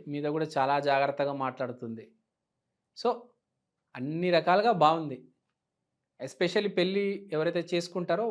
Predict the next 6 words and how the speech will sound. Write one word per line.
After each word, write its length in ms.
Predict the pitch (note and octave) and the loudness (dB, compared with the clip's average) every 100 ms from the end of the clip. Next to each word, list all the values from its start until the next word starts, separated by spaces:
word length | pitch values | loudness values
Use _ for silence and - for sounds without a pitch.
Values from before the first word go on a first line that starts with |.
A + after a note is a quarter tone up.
| A3+ - _ | -6 -18 _
వాళ్ళకి 280 | D3 D3 C#3+ | 0 0 2
బాగుంది. 380 | C#3 C3 A#2 G#2+ - _ _ _ _ _ _ _ _ _ _ _ _ _ _ - | 2 2 -2 -10 -20 _ _ _ _ _ _ _ _ _ _ _ _ _ _ -4
So, 120 | C4 B3 - _ _ _ _ _ _ - | 0 0 -2 _ _ _ _ _ _ -4
మంచి 280 | G3 B3 B3+ G3 - _ - | -2 0 -2 -4 -12 _ 0
రాశినే 400 | D#3 E3+ F#3+ F#3 | 4 4 2 -4
ఈసారి, 320 | D#3+ D#3+ D#3+ | -4 -2 -4